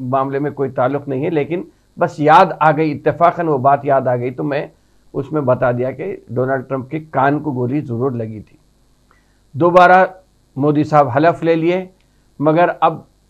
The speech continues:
देखना यह है कि फिलवक़्त जो चीज़ आ रही, जो हमदर्दी की लहर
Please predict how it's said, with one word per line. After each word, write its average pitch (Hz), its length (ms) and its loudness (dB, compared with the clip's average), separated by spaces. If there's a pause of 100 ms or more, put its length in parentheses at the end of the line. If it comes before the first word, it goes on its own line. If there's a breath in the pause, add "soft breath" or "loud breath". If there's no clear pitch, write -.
(160)
देखना 160 400 0
यह 151 240 2
है 156 160 2
कि 160 400 -4
फिलवक़्त 170 520 0
जो 147 160 -4
चीज़ 156 260 -4
आ 139 80 4
रही, 139 220 0
जो 139 180 -6
हमदर्दी 151 520 -2
की 160 160 -8
लहर 131 340 0